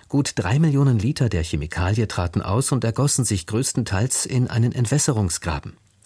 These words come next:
Das Unternehmen stellt Papier und Verpackungen für Flüssigkeiten her. Es beschäftigt rund eintausend Mitarbeiter. Und hier noch einmal die Übersicht.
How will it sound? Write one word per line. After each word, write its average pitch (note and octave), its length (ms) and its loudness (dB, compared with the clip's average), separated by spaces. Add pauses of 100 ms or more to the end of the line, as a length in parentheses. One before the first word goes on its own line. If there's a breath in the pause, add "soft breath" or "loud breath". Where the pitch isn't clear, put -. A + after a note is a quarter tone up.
(500 loud breath)
Das A2+ 180 -2
Unternehmen C3 420 2
stellt C#3 280 0
Papier D#3+ 360 0
und D3+ 80 -2
Verpackungen G#2 680 2
für F#2 200 -2
Flüssigkeiten F2 760 -2
her. E2 300 0 (440 loud breath)
Es F2 180 -2
beschäftigt G2+ 560 -2
rund A2+ 340 0
eintausend E2+ 840 -2
Mitarbeiter. - 640 -4 (2000)
Und C#3+ 200 2
hier D3 160 2
noch C3 240 2
einmal G2 420 2
die E2 140 -4
Übersicht. - 600 -4